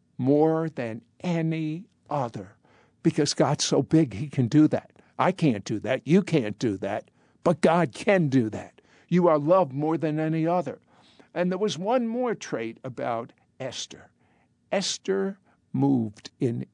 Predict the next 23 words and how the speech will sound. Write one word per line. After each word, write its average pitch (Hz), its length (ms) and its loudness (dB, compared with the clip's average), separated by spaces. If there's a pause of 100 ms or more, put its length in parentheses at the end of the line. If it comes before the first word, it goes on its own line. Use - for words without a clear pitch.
instant 180 840 0 (420)
obedience. 117 1120 -2 (920)
Now, 139 260 -4 (760)
how 190 500 -2
could - 240 -8
she 190 320 -2
hear 190 400 2
so 180 340 -2 (100)
clearly? 185 500 -4 (400)
How, 160 300 -2
most 170 380 2
Christians 190 560 0
don't 180 360 2
hear 196 420 0 (100)
God - 380 -2
so - 340 -6
clearly. 208 540 -6 (240)
How 233 240 -2
could - 240 -8
she 220 320 -4
hear 127 280 -8
so 113 280 -8
clearly? 98 560 -12